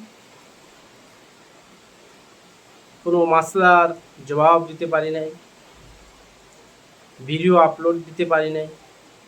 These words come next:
আলহামদুলিল্লাহ,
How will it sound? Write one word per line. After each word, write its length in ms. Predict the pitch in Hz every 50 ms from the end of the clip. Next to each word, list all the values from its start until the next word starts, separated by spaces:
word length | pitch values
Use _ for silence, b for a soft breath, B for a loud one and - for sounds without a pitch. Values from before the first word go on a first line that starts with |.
| _ _ _ 370 _ _ _ _ _ _ _ _ _ _ _ _ _ _ _ _ _ _ _ _ _ _ _ _ _ _ _ _ _ _ _ _
আলহামদুলিল্লাহ, 840 | 156 156 - 202 208 214 214 214 214 208 208 202 202 208 202 202